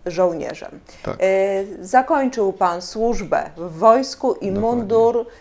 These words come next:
Speaker 1: zamienił na garnitur.
Speaker 2: Dokładnie tak.
Speaker 1: E, ale właśnie ten garnitur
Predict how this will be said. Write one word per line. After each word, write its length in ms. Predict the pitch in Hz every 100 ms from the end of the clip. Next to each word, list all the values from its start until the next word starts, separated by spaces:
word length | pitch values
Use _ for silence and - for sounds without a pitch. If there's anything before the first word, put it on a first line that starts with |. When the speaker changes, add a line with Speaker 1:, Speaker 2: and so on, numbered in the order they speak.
| -
Speaker 1:
zamienił 800 | 190 165 208 202 214 220 214 208
na 440 | 202 185 185 202 202 - - -
garnitur. 640 | 208 185 160 - 170 208 254
Speaker 2:
Dokładnie 540 | 120 131 98 92 85
tak. 180 | 78 78 - - -
Speaker 1:
E, 280 | 190 196 185 - -
ale 300 | - 247 359
właśnie 440 | 370 214 160 - 160
ten 240 | 277 359
garnitur 680 | 269 285 226 254 285 311 302